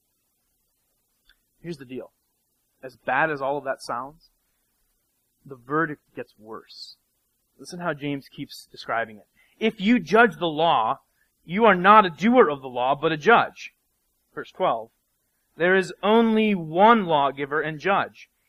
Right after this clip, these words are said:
he who is able to save and to destroy. But who are you to judge your neighbor?" You see the sense of God's reign and lordship and sovereignty behind that text,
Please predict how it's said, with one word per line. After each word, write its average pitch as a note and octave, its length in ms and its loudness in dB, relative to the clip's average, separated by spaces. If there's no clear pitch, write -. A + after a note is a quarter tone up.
he A#3 260 0
who A3 100 0
is F#3+ 100 -2
able F#3+ 180 4
to - 100 -8
save A3 440 2
and G3+ 160 -4
to G3+ 120 -12
destroy. D#3 580 -4
But F3+ 120 -10
who C4+ 200 -2
are A3 100 10
you A3 240 2
to G3 140 -6
judge F3+ 300 0
your G3 100 -2
neighbor?" G3+ 420 -2
You C3 120 -18
see G3 220 -14
the E3+ 100 -12
sense - 640 -10
of C3 260 -10
God's C3+ 480 -6
reign D3 640 -12
and A#2+ 160 -18
lordship C#3 480 -10
and A#2+ 140 -20
sovereignty C#3 600 -8
behind C3 380 -14
that B2+ 220 -10
text, - 340 -12